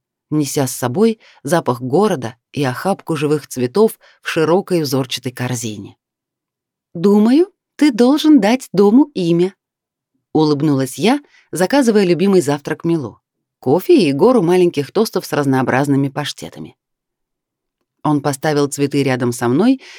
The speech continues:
и уселся справа, серьёзно смотря мне в глаза. Казалось, он что-то обдумывал, взвешивал, на языке дрожали невысказанные слова.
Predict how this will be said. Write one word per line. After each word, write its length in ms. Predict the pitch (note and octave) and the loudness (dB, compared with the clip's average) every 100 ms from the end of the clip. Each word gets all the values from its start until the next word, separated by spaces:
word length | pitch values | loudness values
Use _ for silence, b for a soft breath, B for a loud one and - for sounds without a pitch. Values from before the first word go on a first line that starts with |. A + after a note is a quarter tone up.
| B | B
и 100 | F3+ | -2
уселся 500 | F#3+ - C4+ C4 A3+ | -2 0 0 0 -4
справа, 540 | - - B2 A2 A2 _ _ _ _ _ | -4 -6 -8 -8 -14 _ _ _ _ _
серьёзно 600 | - D#3 C#3 F3 G#3 F#3+ | -4 -2 0 0 0 0
смотря 420 | - D3 B2+ C#3 | 0 -2 -2 -2
мне 180 | C3+ B2 | 0 0
в 60 | C3 | -2
глаза. 460 | C3 C3+ G2 G2+ _ _ _ _ _ _ _ _ _ _ _ | -4 -6 -10 -18 _ _ _ _ _ _ _ _ _ _ _
Казалось, 460 | F3+ F3+ C4 C4 B3+ | -2 2 2 2 2
он 120 | A#3+ | 0
что-то 340 | - A#3+ A#3 | 0 -2 -2
обдумывал, 800 | - A3+ G3 G3+ D#3 G#2+ F2+ - _ _ _ | -4 -6 -2 -2 0 -2 -8 -20 _ _ _
взвешивал, 800 | C#3+ C3+ C#3+ A3 E3+ - A2+ - b b b | -10 -6 0 0 0 -4 -8 -10 b b b
на 140 | D3 | -2
языке 440 | D3 C3+ D3 - G3+ | 0 0 -4 -2 -2
дрожали 480 | E3 E3+ E3+ G3 F#3 | 0 -2 -2 -2 0
невысказанные 760 | F3+ F3+ G3+ G3+ F#3+ G3+ G#3+ | 0 0 -2 -4 -2 0 0
слова. 460 | - A3+ G3+ A#2+ | -2 -4 -4 -8